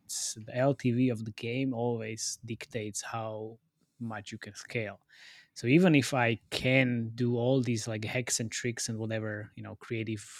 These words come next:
um, uh, optimization, channel diversification, and whatever other buzzwords I can just pull out of my ass, it's just <laughs> no-, not going to scale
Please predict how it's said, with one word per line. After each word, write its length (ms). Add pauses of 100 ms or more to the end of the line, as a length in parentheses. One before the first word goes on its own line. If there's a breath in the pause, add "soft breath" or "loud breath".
(120)
um, 640 (180)
uh, 540
optimization, 1000
channel 340
diversification, 1080
and 400
whatever 400 (180)
other 240
buzzwords 500
I 100
can 280
just 220 (280 soft breath)
pull 140
out 220
of 100
my 160
ass, 380 (640 loud breath)
it's 140
just 260
<laughs> 260
no-, 380
not 280
going 380
to 160
scale 680